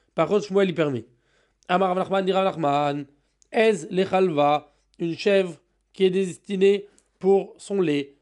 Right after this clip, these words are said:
Verachel Legizata, et une brebis qui est destinée pour la tonte,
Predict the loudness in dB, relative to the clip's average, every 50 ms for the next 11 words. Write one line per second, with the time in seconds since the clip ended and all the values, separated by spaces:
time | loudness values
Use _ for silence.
0 | _ -4 -2 0 0 0 0 -2 -2 -2 -2 -2 -4 -4 -4 -4 -4 -2 -2 0
1 | 0 0 0 -2 -6 _ _ _ _ _ _ -8 -6 -6 -4 -2 0 0 0 0
2 | 0 -4 -6 -6 -6 -6 -6 -8 -4 0 2 2 2 2 2 2 2 2 2 2
3 | -2 -12 _ _ _ _ _ _ _ -4 -2 -2 -2 0 -2 -4 -4 -4 -6 -12
4 | -20